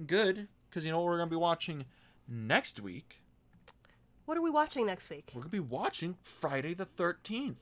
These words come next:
Speaker 2: Oh my God.
Speaker 1: Yes, we are. I think this one is probably the most iconic of the eighties slasher franchises. It's definitely the one that spanned the full nineteen eighties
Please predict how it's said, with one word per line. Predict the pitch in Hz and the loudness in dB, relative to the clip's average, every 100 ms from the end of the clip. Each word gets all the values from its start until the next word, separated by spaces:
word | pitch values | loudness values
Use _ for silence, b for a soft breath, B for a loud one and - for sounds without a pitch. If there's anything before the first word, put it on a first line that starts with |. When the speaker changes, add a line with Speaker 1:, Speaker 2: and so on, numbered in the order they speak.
| - - | -14 -8
Speaker 2:
Oh | 180 202 226 | -2 2 2
my | 233 220 226 | 4 4 4
God. | 196 214 180 160 120 | 2 0 0 -2 -4
Speaker 1:
Yes, | 131 240 - - | -2 -2 -6 -8
we | 135 165 202 202 - | -6 -4 -2 -4 -2
are. | 139 196 196 120 | 2 6 4 4
I | 127 | 0
think | 123 160 196 | 0 -2 6
this | 220 208 - | 6 6 0
one | 220 220 214 214 202 b b b b b - - _ - - - | 2 4 4 -2 -6 b b b b b -20 -20 _ -20 -10 -4
is | 131 147 135 123 - - _ - | 0 2 4 0 -4 -12 _ -20
probably | - - 101 120 139 156 | -8 2 6 6 6 2
the | 156 | 2
most | 156 151 - | 4 2 0
iconic | 127 123 - 117 120 139 143 - | 0 0 0 4 4 4 2 0
of | 139 | 0
the | 151 139 - | -2 -8 -2
eighties | 156 170 170 170 156 | 0 0 -2 -2 -4
slasher | - 151 151 156 165 | -2 2 2 2 -2
franchises. | 131 - 113 135 - 160 165 165 180 156 | -4 -4 -2 -2 -2 -2 0 0 -2 -2
It's | 127 | -2
definitely | - 233 262 247 | 2 2 2 0
the | 185 | 0
one | 151 156 147 139 | 2 2 2 0
that | 120 113 - b b b b b | 0 0 -2 b b b b b
spanned | - - 151 143 135 131 123 | -8 -8 2 6 8 8 4
the | 117 | 0
full | - 143 131 | 2 6 6
nineteen | 113 120 120 107 - 113 110 | 6 2 2 0 -2 -2 2
eighties | 110 110 110 107 104 | 2 4 4 0 -4